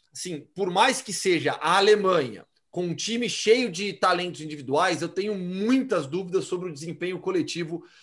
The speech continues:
dessa equipe, ainda mais uma chave tão forte já logo de cara. A França, a França é um absurdo, a França é a grande favorita.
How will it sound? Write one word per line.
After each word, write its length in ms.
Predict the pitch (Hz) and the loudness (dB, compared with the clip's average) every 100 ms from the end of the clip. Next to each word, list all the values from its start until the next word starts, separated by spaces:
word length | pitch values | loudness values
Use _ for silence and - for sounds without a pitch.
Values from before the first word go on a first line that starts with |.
| - | -4
dessa 260 | 165 165 - | 0 2 0
equipe, 320 | - 135 131 | -2 -6 -4
ainda 160 | 135 | -2
mais 240 | 143 170 165 | 0 0 -2
uma 140 | 185 | -6
chave 300 | - 165 160 | -4 -6 -6
tão 220 | 151 185 | -8 -8
forte 480 | - 147 160 - - | -6 -2 0 -2 -6
já 280 | 139 147 143 - _ | -2 -2 -4 -16 _
logo 280 | 147 165 147 | 2 2 0
de 100 | 170 | -8
cara. 400 | - 123 104 92 _ - | -2 -2 -2 -8 _ -4
A 120 | 208 | -4
França, 760 | - - - 208 269 - - - | -4 -4 2 4 2 -2 -10 -10
a 60 | 143 | -12
França 320 | - 233 240 | -6 -4 -2
é 40 | |
um 60 | 233 | -2
absurdo, 520 | 233 - - 175 131 | -4 -8 -10 -8 -8
a 60 | 120 | -8
França 360 | - 202 202 196 | -8 -8 -4 -2
é 120 | 185 | -2
a 60 | 160 | -4
grande 280 | 151 196 | -6 -8
favorita. 640 | 170 160 131 127 151 170 | -4 -4 -4 -6 -6 -8